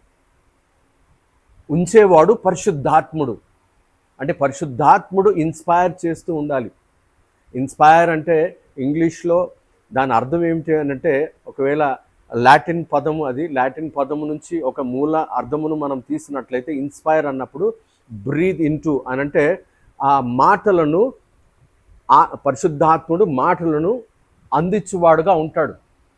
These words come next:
ఆ మాటలు మరి పలుకువారముగా మనం ఉంటాం. అంటే Holy Spirit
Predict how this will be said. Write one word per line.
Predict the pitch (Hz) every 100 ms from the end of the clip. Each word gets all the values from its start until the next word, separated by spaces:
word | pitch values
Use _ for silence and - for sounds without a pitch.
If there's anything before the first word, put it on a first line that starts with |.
| _ 143
ఆ | 147
మాటలు | 143 175 214 196 160 220 - _ _ _
మరి | 143 185
పలుకువారముగా | 220 160 180 180 170 170 170 170 180
మనం | 196 160 156
ఉంటాం. | 147 151 123 - _
అంటే | 131 135 175 196 _ -
Holy | 156 185
Spirit | 190 - 180